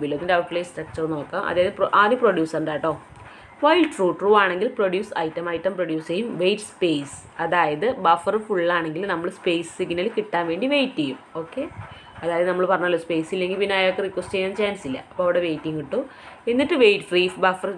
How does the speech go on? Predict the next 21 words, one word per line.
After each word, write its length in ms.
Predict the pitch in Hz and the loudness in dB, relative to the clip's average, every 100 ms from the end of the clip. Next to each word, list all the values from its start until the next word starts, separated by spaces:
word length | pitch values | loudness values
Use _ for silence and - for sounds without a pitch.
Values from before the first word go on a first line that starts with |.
| 180 | -4
being 200 | 185 202 185 | -4 -2 0
used, 200 | 190 190 311 | -2 -2 -2
wait 140 | 311 - | -2 0
for 100 | 214 196 | -2 -2
free 160 | 170 160 | -4 -4
signal. 180 | 151 156 190 | -4 -4 -4
രണ്ട് 180 | 202 233 269 | -4 -2 -2
രീതിയിൽ 280 | 233 202 190 190 | 0 0 0 2
നമ്മൾ 140 | 180 180 | 2 2
വെയിറ്റ് 200 | 156 147 | 0 -2
ചെയ്യേണ്ടി 240 | 170 160 156 | -2 0 0
വരും. 160 | 151 175 165 | 0 -2 -2
ഒന്നെങ്കിൽ 240 | 160 185 | -2 0
ഞാൻ 80 | 185 180 | 2 0
പറഞ്ഞു 240 | 170 190 269 - - - 180 | 0 -4 -8 -12 -20 -2 0
buffer 260 | 220 196 208 | 2 0 0
full 180 | 214 202 254 | 2 4 4
ആണെങ്കിൽ 260 | 269 233 226 | 4 0 -2
നമ്മൾ 140 | 208 202 247 - - - | -2 0 0 -2 -14 -2
space 360 | 202 170 170 196 | 2 2 0 -4
കിട്ടാൻ 220 | 180 180 | -2 -2